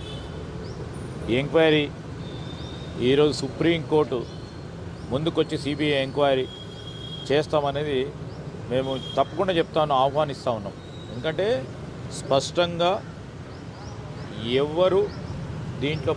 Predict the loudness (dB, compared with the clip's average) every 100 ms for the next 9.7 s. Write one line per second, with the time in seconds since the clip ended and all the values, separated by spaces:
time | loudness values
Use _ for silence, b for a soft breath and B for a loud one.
0 | 4 4 2 2 2 2 0 -2 -4 -6
1 | -8 -8 -6 0 0 2 0 4 2 2
2 | -4 -6 -6 -6 -2 0 2 2 0 -2
3 | -4 0 0 4 4 4 0 -6 -6 -6
4 | -6 -4 -4 -4 -4 -2 0 0 0 4
5 | 4 4 2 0 -2 0 2 4 4 2
6 | -2 -6 -4 0 2 2 0 -2 2 4
7 | 4 4 4 4 2 0 0 0 0 -2
8 | -4 -2 -2 0 0 0 0 0 2 4
9 | 6 6 6 6 4 2